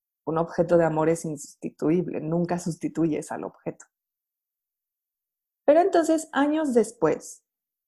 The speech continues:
Freud se empieza a dar cuenta de que ese proceso,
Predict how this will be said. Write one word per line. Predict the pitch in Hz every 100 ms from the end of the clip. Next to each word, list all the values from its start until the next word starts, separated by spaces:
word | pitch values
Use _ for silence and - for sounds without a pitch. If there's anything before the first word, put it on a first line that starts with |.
| _
Freud | - 220 233
se | 262
empieza | 254 240 233
a |
dar | 226 220
cuenta | 202 185 196
de | 185 170
que | 185 202
ese | 240 - 277
proceso, | 220 175 170 165 - 269 -